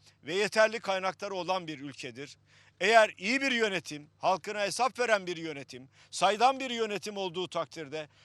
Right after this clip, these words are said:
pek çok kuruluştan yardım da alabiliriz. Pek çok kuruluştan düşündüğümüzden çok daha uygun koşullarda kredi de alabiliriz. Dolayısıyla Türkiye bu sorunu aşar. Ayrıca deprem bölgesiyle ilgili alınacak kararların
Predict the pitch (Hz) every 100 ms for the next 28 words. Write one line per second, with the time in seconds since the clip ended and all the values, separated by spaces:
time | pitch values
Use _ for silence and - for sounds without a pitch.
0 | _ - 233 294 - - 254 196 _ -
1 | 214 220 196 - - 196 220 254 226 _
2 | _ 135 185 196 220 226 208 180 175 165
3 | 170 180 214 233 - _ - 233 - 214
4 | 175 190 185 180 - 190 208 220 _ _
5 | 156 202 202 226 208 226 220 196 247 233
6 | 277 311 - 240 214 208 175 196 180 170
7 | 185 175 165 202 202 _ _ 175 196 151
8 | 143 123 120 107 98 95 95 147 185 208
9 | - 190 151 254 214 220 233 208 _ _
10 | _ - 165 180 175 165 156 151 240 220
11 | 190 _ _ _ - 190 285 262 240 175
12 | 220 - 240 240 214 190 202 214 196 190
13 | 175 185 180 180 170 156 160 160 156 151
14 | 175 240